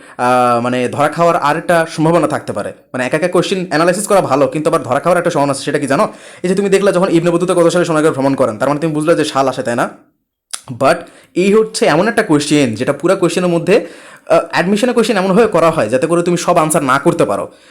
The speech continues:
সব আনসার কেউ করতে পারে না, তার মধ্যে এইটা একটা কোশ্চেন, মানে যেটাকে আমি বলবো যে ঘাড়তারা কোশ্চেন। এখন এই ঘাড়তারা কোশ্চেন পড়তে গিয়ে একটা কোশ্চেনের জন্য তুমি এখন তোমার চোখের সামনে যেই সালে আসবে,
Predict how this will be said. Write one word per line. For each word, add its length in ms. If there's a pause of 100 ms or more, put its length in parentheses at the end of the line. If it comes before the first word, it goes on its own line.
(160)
সব 200
আনসার 240
কেউ 100
করতে 240
পারে 160
না, 100
তার 160
মধ্যে 200
এইটা 420
একটা 180
কোশ্চেন, 320
মানে 160
যেটাকে 220
আমি 180
বলবো 260
যে 100
ঘাড়তারা 380
কোশ্চেন। 380 (280)
এখন 180
এই 60
ঘাড়তারা 360
কোশ্চেন 380 (160)
পড়তে 260
গিয়ে 200
একটা 240
কোশ্চেনের 360
জন্য 180
তুমি 140
এখন 180
তোমার 180
চোখের 220
সামনে 200
যেই 200
সালে 220
আসবে, 260